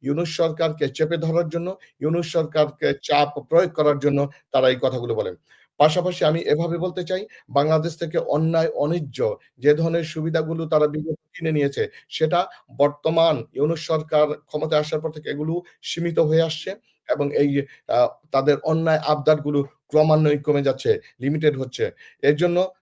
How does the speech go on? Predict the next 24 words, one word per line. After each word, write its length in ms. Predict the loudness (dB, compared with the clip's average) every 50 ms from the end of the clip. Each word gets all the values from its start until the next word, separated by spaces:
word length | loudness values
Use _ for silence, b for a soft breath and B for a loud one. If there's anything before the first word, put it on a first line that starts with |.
| _ _
তাদের 300 | 0 2 4 4 4 2 2 -4 -12 -14 -10
ভারতের 400 | -2 2 2 2 4 4 2 0 0 -2 b b b
আজকে 260 | -6 -6 -4 -2 -2 0
মাথা 260 | 2 0 2 0 0
খারাপ 240 | 0 2 0 0 0
হয়ে 140 | -2 -4
গেছে। 260 | -4 -4 -6 -6 -6 -8 b b b b
একের 260 | -2 -2 0 0 -2 -2
পর 200 | 0 0 2 2
এক 200 | 2 0 0 0
অমিত 200 | -2 -2 -2 -4
শাহের 320 | -4 -2 0 2 2 2
মতো 360 | 0 -4 -2 -4 -6 -8 -8 b b b b
এই 160 | -6 -6 -4
ধরনের 320 | -2 0 -2 0 -2 -2 -6 -8 -10
উগ-, 340 | -8 -8 -8 -10 -12 -16 -20 b b b -6
এই 120 | -2 -2
ধরনের 380 | 0 0 0 0 0 0 -2 -4 -4 b b b -6
নৈতিকতা 540 | -2 0 0 0 -2 -6 -6 -4 -2 -2 -2
বিবর্জিত 640 | -2 -2 -4 -4 -4 -4 -6 -8 -10 -12 -8 -6 -6 -6 -6 -10 b b b b -6
এবং 360 | -6 -4 -4 -4 -6 -6 -10 -14 _ _ _ _ _
আমি 260 | -6 -4 -4 -4 -6
কি 180 | -8 -12 -10
বলবো 360 | -4 -4 -4 -2 -2 -4 -4